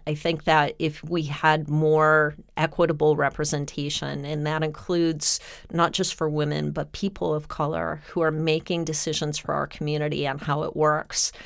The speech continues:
if we had more of those voices in the room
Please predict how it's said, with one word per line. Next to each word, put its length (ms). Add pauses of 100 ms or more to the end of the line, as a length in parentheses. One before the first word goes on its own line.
(360)
if 320
we 180
had 200
more 540
of 220
those 240
voices 540
in 60
the 100
room 520